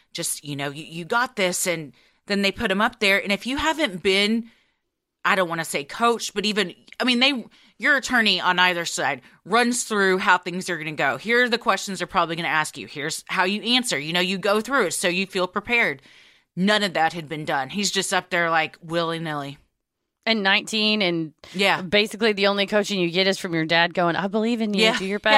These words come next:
Speaker 2: best."
Speaker 1: You're like, "I don't know if I should say this, if, what I shouldn't say, how much I should give away, what, how I, my face should look, the inflection I should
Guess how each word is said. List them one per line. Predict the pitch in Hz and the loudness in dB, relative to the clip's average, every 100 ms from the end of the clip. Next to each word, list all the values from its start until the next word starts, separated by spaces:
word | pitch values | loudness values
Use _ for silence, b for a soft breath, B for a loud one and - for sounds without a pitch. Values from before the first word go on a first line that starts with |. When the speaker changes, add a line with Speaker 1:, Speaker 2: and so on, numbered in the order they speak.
| 190 | 4
Speaker 2:
best." | 175 - - - | 2 -8 -18 -2
Speaker 1:
You're | 226 | 4
like, | 220 208 - | 6 4 4
"I | 196 | 2
don't | 233 214 | 2 2
know | 220 214 | 4 6
if | 208 196 | 4 4
I | 170 | 2
should | - 180 156 | 2 -2 -4
say | - 190 | 0 2
this, | 208 247 240 | 4 2 2
if, | 190 - | -2 -6
what | 170 175 175 | -4 0 2
I | 147 | 2
shouldn't | - 214 226 240 | 0 0 0 -2
say, | 262 240 240 - B | 2 2 0 -4 B
how | B 185 | B -2
much | 165 180 226 | 0 0 2
I | |
should | 196 - 175 | 2 0 -2
give | 175 156 | -2 -2
away, | 156 175 214 240 233 B B | -2 0 2 0 -4 B B
what, | B 185 185 - _ | B 0 0 -6 _
how | - 190 190 180 | -2 2 2 2
I, | - - | -2 -6
my | 170 147 | -2 -2
face | - 190 240 | 0 0 2
should | - 233 | 2 0
look, | 196 226 - 135 | 2 2 2 -4
the | 147 | -10
inflection | 139 120 208 214 - 240 | -10 -4 0 0 0 2
I | 220 | 0
should | 220 214 185 | 0 -4 -6